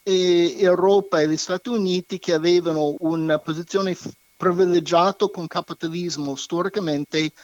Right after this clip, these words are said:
non ce l'abbiamo più. E che se c'è un futuro per gli Stati Uniti e Europa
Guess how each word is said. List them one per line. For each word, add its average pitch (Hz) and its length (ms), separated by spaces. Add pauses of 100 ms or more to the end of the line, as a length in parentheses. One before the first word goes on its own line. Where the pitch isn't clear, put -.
(160)
non 185 280
ce 196 120
l'abbiamo 156 480
più. - 400 (400)
E 175 100
che 175 160
se 175 180
c'è - 160
un 208 120
futuro 196 580
per 143 160
gli 147 80
Stati 175 320
Uniti 180 400
e 151 40
Europa 147 760